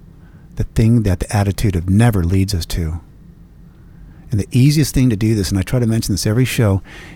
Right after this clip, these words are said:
is whatever you're suffering from, whatever malady that keeps you stuck,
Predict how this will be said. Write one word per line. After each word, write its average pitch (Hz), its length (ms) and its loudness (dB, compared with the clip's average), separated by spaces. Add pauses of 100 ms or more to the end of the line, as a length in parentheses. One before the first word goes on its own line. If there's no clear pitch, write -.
(100)
is 95 220 0
whatever 120 460 2 (240)
you're 120 120 2
suffering 113 540 0
from, 87 240 -2
whatever 110 320 0
malady 117 600 2 (280)
that 101 180 -4
keeps - 380 -4
you 104 140 0
stuck, - 520 -4